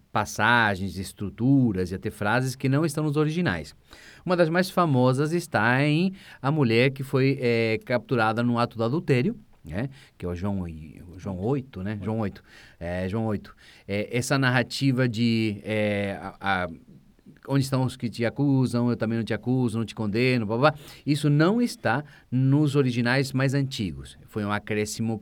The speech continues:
posterior. Ah, isso quer dizer que não é bíblico? Não.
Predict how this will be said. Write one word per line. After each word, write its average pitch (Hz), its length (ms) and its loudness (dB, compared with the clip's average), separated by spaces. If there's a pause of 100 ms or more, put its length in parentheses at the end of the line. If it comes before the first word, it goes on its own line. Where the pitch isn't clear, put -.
posterior. 113 720 -2 (380)
Ah, 175 200 8
isso 160 200 0
quer 160 140 2
dizer 156 160 2
que 147 140 -2
não 143 100 2
é 131 80 4
bíblico? 147 480 2
Não. 120 640 2